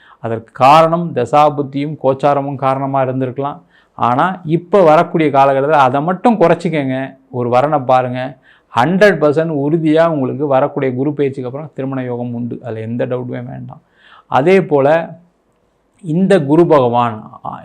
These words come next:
ஆறாம் இடத்தையும் பார்க்கிறார். இந்த ஆறாம் இடத்தை குரு பகவான் பார்க்கறது ரொம்ப, ரொம்ப விசேஷம். காரணம் என்ன?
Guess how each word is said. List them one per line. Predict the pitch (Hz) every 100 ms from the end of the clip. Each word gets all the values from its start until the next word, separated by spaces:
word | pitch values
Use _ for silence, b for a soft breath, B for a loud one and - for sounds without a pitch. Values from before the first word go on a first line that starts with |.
| 131
ஆறாம் | 117 110 127 175 190 196 180
இடத்தையும் | 143 123 127 143
பார்க்கிறார். | 123 110 - 107 110 _ b b b
இந்த | 143
ஆறாம் | 139 160 202 220 214
இடத்தை | 202 175 170
குரு | 147 170
பகவான் | 175 165 160
பார்க்கறது | 151 143 156
ரொம்ப, | 135 147
ரொம்ப | 165 170
விசேஷம். | 147 139 165 147 135
காரணம் | 123 147 170 165
என்ன? | 156 156 156 143